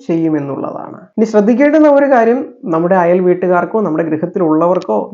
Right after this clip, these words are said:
നമുക്കോ ബുദ്ധിമുട്ടുണ്ടാകുന്ന തരത്തിൽ വലിയ ഒച്ചയിലും ഓളിയത്തിലും ഒന്നും ഈ ഒരു മന്ത്രോച്ചാരണം പ്ലേ ചെയ്യണമെന്നല്ല ഉദ്ദേശിച്ചത്. പതിഞ്ഞ സ്വരത്തിൽ,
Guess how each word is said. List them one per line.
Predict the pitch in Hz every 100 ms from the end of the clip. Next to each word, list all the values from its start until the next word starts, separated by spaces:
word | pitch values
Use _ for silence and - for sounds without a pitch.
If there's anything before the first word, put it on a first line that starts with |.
| 156
നമുക്കോ | 160 185 190 208 226 262
ബുദ്ധിമുട്ടുണ്ടാകുന്ന | 220 226 214 202 175 180 180
തരത്തിൽ | 165 165 180
വലിയ | 151 156 165 170 170
ഒച്ചയിലും | 156 _ 160 160 175 151
ഓളിയത്തിലും | 151 156 160 160
ഒന്നും | 147 165 302 _ _ _ _ _ -
ഈ | 165
ഒരു | 170 160
മന്ത്രോച്ചാരണം | 147 165 165 170 165 160 160
പ്ലേ | 156 151 151
ചെയ്യണമെന്നല്ല | 160 160 160 160 151 147 190
ഉദ്ദേശിച്ചത്. | 160 160 - 156 175 185 _
പതിഞ്ഞ | 170 170 185 190 214
സ്വരത്തിൽ, | 180 160 -